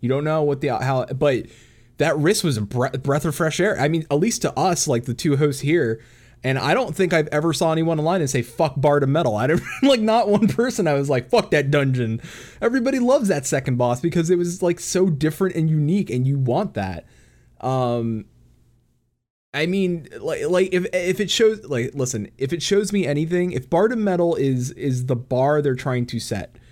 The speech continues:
for, "Hey, we're trying something new and different, and we wanna push, if you guys like that, maybe we can do more of that. Maybe we can do a whole dungeon of that." And I'm okay with that. Shin would probably be okay with that too.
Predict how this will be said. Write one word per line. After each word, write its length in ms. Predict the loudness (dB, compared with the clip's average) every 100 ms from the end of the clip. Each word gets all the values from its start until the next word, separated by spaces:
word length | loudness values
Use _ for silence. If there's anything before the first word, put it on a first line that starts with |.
| -20 _
for, 400 | -2 0 2 0
"Hey, 460 | 0 0 0 -2 -8 -20 _ _ _
we're 120 | -6 -4
trying 280 | -2 -2
something 360 | -2 -4 -2 -2
new 160 | 0 0
and 100 | 0
different, 420 | -2 -2 -4 -2
and 200 | -4 -2
we 140 | 0
wanna 340 | 0 -2 -2 -4
push, 460 | -4 -4 -4 -12 -8
if 180 | -8 -6
you 180 | -2 0
guys 280 | 2 2 2
like 240 | 0 0
that, 380 | -2 0 -2 -6 -20 -14 -2
maybe 300 | 0 2 0
we 160 | -2
can 160 | -2 0
do 160 | 0
more 300 | 2 0 0
of 80 | -2
that. 260 | -4 -6 -2
Maybe 180 | -2 0
we 140 | 0
can 100 | 0
do 180 | 0 0
a 60 |
whole 240 | 0 2 4
dungeon 420 | 2 0 0 -2
of 200 | -2 -2
that." 240 | -4 -6 -12 -20 -20 -20 -6
And 140 | -6 -2
I'm 240 | -2 0
okay 300 | 0 0 0
with 160 | 0 -4
that. 260 | -10 -10 -16
Shin 300 | -6 -2 0
would 120 | 0
probably 200 | 0 2
be 140 | 2 0
okay 200 | 2 0
with 100 | 0
that 180 | -2 -2
too. 320 | 0 -2